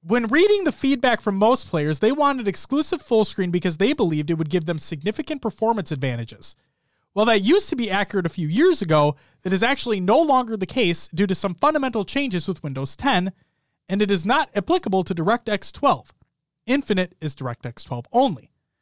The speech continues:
Not to get too technical here, but you can read up on this update here, the, the link that they include. If exclusive full screen would have increased performance over our current options, we would have pri-, prioritized it higher on our list to pursue it. However,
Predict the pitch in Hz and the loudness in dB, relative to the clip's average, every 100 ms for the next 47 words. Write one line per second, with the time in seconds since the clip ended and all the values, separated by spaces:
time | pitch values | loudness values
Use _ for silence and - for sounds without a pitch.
0 | _ _ _ - 302 415 302 285 - 233 | _ _ _ -4 0 0 -2 -6 -4 -4
1 | - 370 - 170 147 160 151 - _ - | -2 -4 -4 -2 0 0 0 -4 _ -4
2 | 175 196 277 320 269 233 208 151 131 147 | -2 0 2 2 0 -2 -2 -6 -6 -8
3 | 139 233 185 - _ _ _ - 139 139 | -4 0 0 -2 _ _ _ -6 -6 -6
4 | - 143 165 156 143 170 151 123 - - | -6 -4 -2 -2 -2 0 0 -2 -8 -14
5 | _ _ _ _ _ 208 226 - - 403 | _ _ _ _ _ -4 -2 -2 2 2
6 | - 320 302 302 - 262 226 185 277 254 | 2 0 2 2 2 -2 0 2 0 0
7 | 214 254 240 214 214 247 214 214 190 170 | -4 -4 -4 -4 0 0 0 -4 -2 -2
8 | - 320 202 147 139 170 160 - _ _ | -2 -2 0 0 -2 -4 -8 -8 _ _
9 | 220 320 370 - 240 226 175 170 214 277 | 2 4 4 4 0 0 -4 2 4 4
10 | 240 226 208 175 156 247 269 254 226 170 | 2 0 -2 -6 -2 0 2 0 0 -2
11 | 175 - - 190 - 330 196 - _ _ | -4 -6 -8 -6 0 0 0 -6 _ _
12 | _ _ 180 262 359 185 | _ _ 0 2 2 0